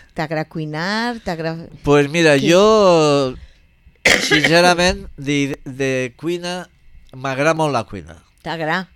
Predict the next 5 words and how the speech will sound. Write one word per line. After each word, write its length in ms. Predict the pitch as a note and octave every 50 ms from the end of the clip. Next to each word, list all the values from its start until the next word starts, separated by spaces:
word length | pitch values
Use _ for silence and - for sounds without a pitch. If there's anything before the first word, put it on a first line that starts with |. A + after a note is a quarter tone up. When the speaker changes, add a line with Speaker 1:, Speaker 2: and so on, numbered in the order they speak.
| _
Speaker 2:
M'agrada, 540 | - A#2 A2+ A#2 A2 G2+ G#2+ A2 G#2+ G2+ C#2+
m'encanta 640 | - A#2 B2+ B2+ A#2 A2+ - C#3 C#3+ C#3+ B2+ B2 B2 A2
la 120 | G#2 G2+
cuina. 360 | F#2+ G#2 G#2 G2 F2+ F2 F2+ - _ _ _ _ _ _ _ _ _ _ _ _ _ -
Però, 760 | - D3 C#3 C#3 C#3 B2+ C3+ C3+ C3+ C3 B2+ B2+ B2 A#2+ A#2+ B2